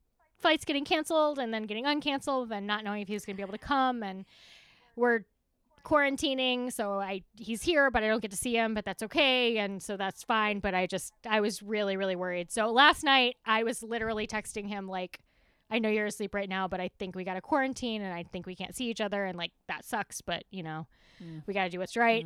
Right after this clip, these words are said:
Speaker 1: And so
Speaker 2: Mm-hmm.
Speaker 1: I was very sad. And I legitimately was like, "I'm just gonna start watching Star Trek Deep Space Nine again," which I literally just finished, like,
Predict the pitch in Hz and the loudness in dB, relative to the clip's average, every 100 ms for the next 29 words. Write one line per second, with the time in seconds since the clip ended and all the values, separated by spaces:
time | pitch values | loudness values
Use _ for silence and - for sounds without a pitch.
0 | 160 233 254 214 208 214 247 254 - 262 | 0 0 2 2 2 2 2 2 4 8
1 | 240 233 233 226 226 220 233 214 220 208 | 8 8 4 0 0 0 -2 -2 -2 -2
2 | 202 220 202 208 190 - - - _ _ | -2 -4 -2 0 0 -2 -16 -20 _ _
3 | _ _ _ _ _ 539 554 539 554 523 | _ _ _ _ _ -6 -2 4 6 6
4 | 466 370 339 339 339 311 - 302 294 311 | 6 6 8 4 2 -2 2 2 4 0
5 | 262 285 269 320 269 - 254 269 240 226 | 0 -6 -4 -2 -2 0 0 2 2 2
6 | 196 - 302 - 359 370 320 330 349 330 | 2 2 2 8 8 8 6 8 8 8
7 | 330 - 294 254 - - - 247 254 - | 4 4 8 8 6 -2 4 6 4 2
8 | 330 269 240 | 2 2 2